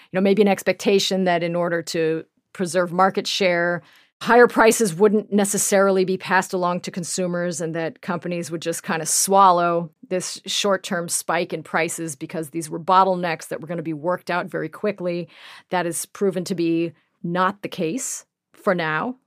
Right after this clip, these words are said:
And so consumers are probably going to be looking at higher prices and possibly widespread product shortages as early as the fall, according to the journal piece.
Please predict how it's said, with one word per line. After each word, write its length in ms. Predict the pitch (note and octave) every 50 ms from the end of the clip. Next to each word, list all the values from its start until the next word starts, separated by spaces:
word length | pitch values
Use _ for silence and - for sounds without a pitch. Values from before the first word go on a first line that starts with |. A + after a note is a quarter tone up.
| _ _ _
And 180 | F#3 F#3+ F#3+
so 300 | F3+ - G3 E3+ F3+ G3
consumers 560 | G3 - G3+ F3 - - F3 F#3 G#3 G#3 G3 G3
are 60 | F3+
probably 500 | - - F3+ D#3 E3 F#3 F3 D#3 F#3 F3+
going 320 | D#3+ F3+ E3 E3 F3+ F#3 F3+
to 100 | F#3+ D3+
be 100 | F3+ E3+
looking 320 | D#3 D#3+ D#3 - F#3+ F3+
at 80 | E3+ D3
higher 240 | C#3+ D#3+ D#3 D#3+
prices 420 | E3 - D#3+ C#3+ D#3+ - - G#3 F#3
and 140 | F#3 D#3+ D#3
possibly 640 | - D#3+ D#3+ E3 - F#3 D3+ D#3+ D#3+ E3+ F#3 G3 G3+ _ _ _ _ _ -
widespread 720 | D#3+ E3 E3 F3 E3 - - - F3 E3+ E3+ E3 F3 E3+ - _ _ _ _ _ _ _ _ _
product 380 | - G#3 G3 G3 G3 G3 -
shortages 580 | - - - F#3+ F#3 F#3 F3+ F3 G3 G3 F#3 - - -
as 180 | F3+ E3+ - -
early 260 | F3+ F3 F3 F3 E3+
as 140 | E3 E3 -
the 80 | - E3+
fall, 400 | - - - F3+ G3+ B3+ A#3+ E3+
according 360 | E3+ - - E3 D#3+ E3+ E3 D#3
to 100 | - E3
the 80 | E3
journal 360 | D#3+ D3 D#3+ E3+ E3 D#3+ D3
piece. 420 | - - D3+ D#3+ A3 - - -